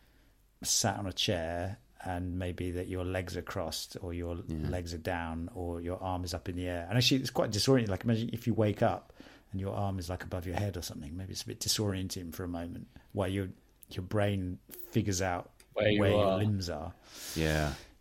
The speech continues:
Speaker 1: Yeah. Um, <clears throat> but apparently, <laughs> apparently, I quite like it 'cause I think this is where I heard about it. It's apparently it's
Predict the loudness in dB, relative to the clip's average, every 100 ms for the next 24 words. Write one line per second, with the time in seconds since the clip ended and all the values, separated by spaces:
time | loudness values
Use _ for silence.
0 | _ 2 4 4 4 8 10 10 8 4
1 | 0 -10 -2 2 2 0 -14 _ -4 4
2 | 4 10 12 12 12 10 6 6 6 6
3 | 6 4 6 6 8 8 4 2 0 0
4 | -2 -2 -4 -4 -6 -4 -2 0 -2 -4
5 | -6 -6 -2 4 4 4